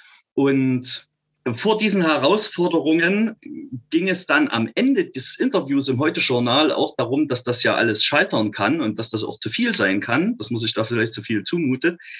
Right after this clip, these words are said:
Und daraufhin sagt Habeck am elften ersten dieses Jahres:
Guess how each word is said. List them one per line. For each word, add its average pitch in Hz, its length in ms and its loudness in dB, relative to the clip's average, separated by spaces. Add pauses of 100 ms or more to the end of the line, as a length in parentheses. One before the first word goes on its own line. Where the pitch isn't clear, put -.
(380)
Und 143 140 -2
daraufhin 190 480 2
sagt 120 560 0
Habeck 135 600 2 (220)
am 120 160 0
elften 180 560 0
ersten 101 640 -2
dieses 123 300 -2
Jahres: 101 500 0